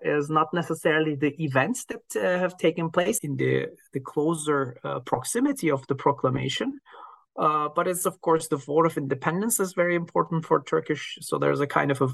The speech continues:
there's a sense of victory there, uh, and there's a, a kind of a new, uh, new regime emerges out of the ashes. This idea, but I think there's this. Uh, I think this,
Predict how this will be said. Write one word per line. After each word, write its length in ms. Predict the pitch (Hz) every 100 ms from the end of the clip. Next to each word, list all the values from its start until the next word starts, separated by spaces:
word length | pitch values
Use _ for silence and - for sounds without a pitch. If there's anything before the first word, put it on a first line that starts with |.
| -
there's 200 | 143 139
a 60 |
sense 360 | 131 170 143 -
of 100 | 131
victory 460 | 131 131 - 160 175
there, 440 | 175 180 226 277 -
uh, 320 | 160 151 156
and 200 | 151 156
there's 220 | 156 147
a, 140 | 151 -
a 300 | 160 147 147
kind 220 | - 143
of 100 | 143
a 80 | 139
new, 480 | 135 135 156 170 175 - _ -
uh, 360 | - - - 170
new 180 | 160 165
regime 420 | 160 156 143 147
emerges 580 | 151 147 160 175 156 147
out 240 | 147 147 151
of 120 | 143
the 120 | - 135
ashes. 500 | 139 139 220 240 - _ _ - - -
This 200 | 170 165
idea, 400 | 147 139 139 131 - _ _ _
but 120 | - -
I 120 | 208
think 320 | 208 285 -
there's 320 | 196 196 196
this. 320 | 196 190 -
Uh, 340 | - - - 82
I 120 | 170
think 200 | 165 180
this, 280 | 165 - -